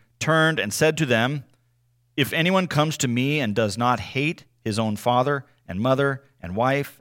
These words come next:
and children and brothers and sisters, yes, and even his own life, he cannot be my disciple.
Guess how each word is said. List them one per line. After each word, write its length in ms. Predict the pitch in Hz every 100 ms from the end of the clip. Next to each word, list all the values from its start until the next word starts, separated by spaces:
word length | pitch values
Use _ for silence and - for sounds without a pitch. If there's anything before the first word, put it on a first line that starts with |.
| -
and 140 | 85
children 460 | - 135 123 120 117
and 240 | 87 82
brothers 420 | 131 131 127 117
and 160 | - 82
sisters, 600 | - 131 - 92 90 - _ _
yes, 240 | 120 139 135
and 100 | 123
even 200 | 151 147
his 120 | 120
own 220 | 135 139
life, 440 | 131 113 90 - - _ _ _ _
he 100 | 98
cannot 500 | - 131 131 131 -
be 100 | 110
my 200 | 110 107
disciple. 600 | 107 110 98 - 73